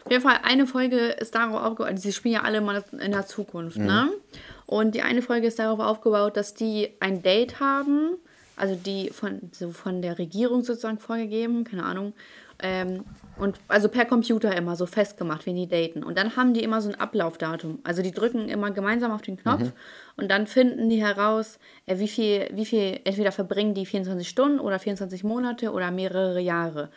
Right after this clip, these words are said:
Speaker 1: Und dann, wenn die Zeit abgelaufen ist, trennen die sich und, ähm, gehen dann wieder sofort auf ein nächstes Date. Und so, und durch dieses Programm soll dann festgestellt werden, zu wem sie am besten passen und so interessensmäßig, bla, bla, bla.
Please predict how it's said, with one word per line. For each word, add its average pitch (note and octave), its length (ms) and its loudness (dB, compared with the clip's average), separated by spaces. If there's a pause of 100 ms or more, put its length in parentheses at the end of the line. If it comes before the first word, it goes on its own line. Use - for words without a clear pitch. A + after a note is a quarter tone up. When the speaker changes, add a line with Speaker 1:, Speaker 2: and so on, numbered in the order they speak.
(300)
Speaker 1:
Und F#3 180 -2
dann, B3 240 6
wenn A3 180 2
die A3 100 0
Zeit G#3+ 200 -2
abgelaufen A#3+ 520 -2
ist, A#3 180 -6
trennen B3 340 4
die C#4+ 140 6
sich D#4 400 -4 (300)
und, G3+ 320 -2
ähm, G3+ 400 2
gehen A3 160 4
dann G#3+ 100 -2
wieder G#3 180 0
sofort G3+ 320 -2
auf G3 140 -2
ein G3 60 -2
nächstes F3 340 -8
Date. D#3+ 300 -6
Und F3 180 -6
so, A3 320 6 (320)
und G3+ 160 -2
durch G3 160 -2
dieses A3+ 300 2
Programm G#3 520 4
soll G#3 140 2
dann F#3+ 120 -2
festgestellt G#3+ 640 -2
werden, G3+ 220 2
zu G3+ 160 -4
wem G3+ 220 -2
sie G3 160 -4
am F3+ 80 -4
besten F#3+ 260 -6
passen A3 380 -4
und F3+ 160 -6
so F3+ 80 -6
interessensmäßig, D#3+ 840 -8
bla, D#3 240 -10
bla, - 0 -
bla. D3+ 240 -8